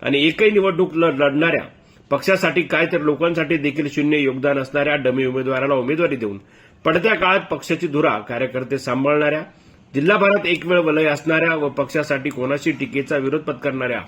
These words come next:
रावेर लोकसभा मतदारसंघात ज्यांच्याकडे एक आशेचा किरण म्हणून पाहिलं जात होतं, असे आमदार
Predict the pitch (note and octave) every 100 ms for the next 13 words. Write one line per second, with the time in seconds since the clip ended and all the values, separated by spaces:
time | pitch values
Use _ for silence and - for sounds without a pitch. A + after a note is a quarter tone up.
0 | - - - - - C#3 E3+ G3+ G3+ E3+
1 | F3 F#3 F3+ E3+ F3 D3+ D3+ D3+ D3 D3
2 | D3 D3+ C3+ C3 C3+ C3+ D3 C#3+ A#2+ B2
3 | C3+ C#3+ C#3 C3+ B2+ C3 C3 B2+ B2 B2+
4 | F3 B2 G2 G#2 F#2 F#2+ - - D3+ F3
5 | E3+ E3+ F3